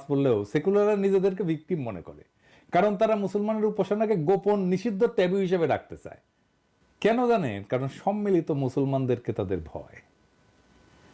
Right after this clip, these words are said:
যে কারণে ভারত মুসলমানদের সম্মিলিত ইফতার এবং জুম্মাতেও বাধা দেয়। হাসিনার আমলে যেমন ইফতারে বাধা দিত শিক্ষা প্রতিষ্ঠানগুলোতে, বিশ্ববিদ্যালয়গুলোতে। প্রথম আলো, ডেইলি স্টার,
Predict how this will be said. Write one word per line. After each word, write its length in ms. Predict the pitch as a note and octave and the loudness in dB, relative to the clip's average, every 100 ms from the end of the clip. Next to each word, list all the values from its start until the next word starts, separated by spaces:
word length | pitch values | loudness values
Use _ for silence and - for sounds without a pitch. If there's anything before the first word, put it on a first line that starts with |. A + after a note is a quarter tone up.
| - | -2
যে 200 | A2+ F3+ | 2 4
কারণে 320 | F#3 G#3 G#3 | 4 2 0
ভারত 400 | F3+ C#3+ F3 F3+ | 0 2 2 2
মুসলমানদের 500 | E3 D3+ F3 F3 E3+ | -2 -2 -2 -2 -2
সম্মিলিত 540 | E3 - F3+ D#3+ C#3+ C#3+ | -6 -6 -4 -2 0 2
ইফতার 400 | B2 - C3 A#2+ - _ - | 0 2 2 2 -2 _ -2
এবং 180 | C#3+ C#3 | 2 4
জুম্মাতেও 420 | D3 D3+ D3 C#3+ | 4 2 2 2
বাধা 220 | A#2+ A#2 | 2 0
দেয়। 200 | A2 B2 - _ _ _ _ _ _ _ | -2 -6 -8 _ _ _ _ _ _ _
হাসিনার 520 | - E3+ - G3+ G3 | -2 0 2 2 4
আমলে 340 | F#3+ F#3 F#3 F3+ | 2 2 2 2
যেমন 260 | F3+ F3 | 0 -2
ইফতারে 300 | E3 - D#3 | -6 -4 -4
বাধা 280 | D#3 C3+ C#3 | 0 -2 -2
দিত 240 | C#3 C#3 D#3+ - _ - | -6 -10 -16 -18 _ -6
শিক্ষা 220 | A#2+ - | -2 0
প্রতিষ্ঠানগুলোতে, 720 | B2+ C#3 C3+ D3 D3 C#3+ C#3+ C3 | 0 -2 -2 -2 0 0 2 0
বিশ্ববিদ্যালয়গুলোতে। 1040 | A#2 C3+ C3+ C3+ C#3+ C#3+ C#3 C3+ C3+ D#3 - _ _ _ _ _ - | 0 2 2 2 2 2 -2 -6 -8 -12 -16 _ _ _ _ _ 0
প্রথম 300 | F3 F#3+ F#3+ | 2 4 4
আলো, 140 | F#3 | 2
ডেইলি 240 | E3+ E3 | 2 0
স্টার, 280 | D#3+ - E3+ | -2 -2 -2